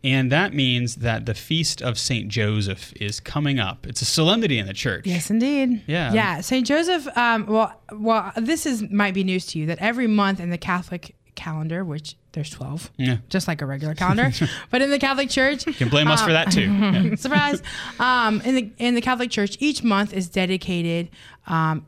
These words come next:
Speaker 2: to a theme.
Speaker 1: Yeah.
Speaker 2: And so we know March is for Saint Joseph. And Saint Joseph has to be one of my favorite saints because Saint Joseph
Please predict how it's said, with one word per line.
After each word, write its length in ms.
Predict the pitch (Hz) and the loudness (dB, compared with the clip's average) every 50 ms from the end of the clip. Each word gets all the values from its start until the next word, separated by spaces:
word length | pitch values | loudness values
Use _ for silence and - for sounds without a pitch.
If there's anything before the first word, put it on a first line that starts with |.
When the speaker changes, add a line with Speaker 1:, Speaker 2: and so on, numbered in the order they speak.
| - - 165 | -12 -10 -4
Speaker 2:
to 120 | - 190 | -2 0
a 40 | 170 | 0
theme. 400 | 170 - 202 180 160 170 - - - - - - | 0 -2 -4 -6 -6 -8 -12 -16 -20 -20 -12 -6
Speaker 1:
Yeah. 100 | - - | -4 -2
Speaker 2:
And 80 | 185 170 | -2 0
so 140 | - 185 180 | 0 0 0
we 160 | 170 - 180 | 0 0 2
know 140 | 165 160 165 | 2 2 2
March 320 | 165 165 160 185 190 - | 2 0 0 -2 -2 -2
is 220 | 196 185 175 - - | -2 -4 -4 -6 -6
for 160 | - - 202 | -4 -4 -2
Saint 220 | 196 214 202 202 190 | 0 0 0 0 2
Joseph. 260 | 214 208 196 180 175 | 2 2 2 0 -2
And 120 | - 196 - | -4 -2 0
Saint 180 | 262 285 262 | 0 0 2
Joseph 340 | 247 302 349 349 339 302 - - | 2 0 0 0 -2 -4 -4 -4
has 360 | - - 254 294 294 - - | -2 -2 0 0 -2 -2 -4
to 80 | 330 | -2
be 100 | 285 294 254 | 0 2 2
one 200 | 220 214 214 226 | 2 2 2 2
of 80 | 226 | 2
my 180 | 226 214 190 190 | 2 2 2 0
favorite 420 | 190 - 196 190 190 180 180 151 - | 0 0 0 0 0 0 -2 -4 -4
saints 320 | - 180 175 160 160 - | -2 -2 -2 -2 -4 -6
because 640 | - - 190 - - 220 208 180 143 151 - - - - - - - - - - - - | -6 -8 -6 -2 0 2 2 2 0 -4 -10 -16 -20 -20 -20 -20 -18 -14 -12 -12 -12 -10
Saint 460 | - - - 220 233 269 285 - - | -8 -4 0 0 2 2 0 -2 -2
Joseph 520 | 208 214 220 220 208 196 170 147 165 160 | 0 0 2 2 2 2 0 -2 -4 -6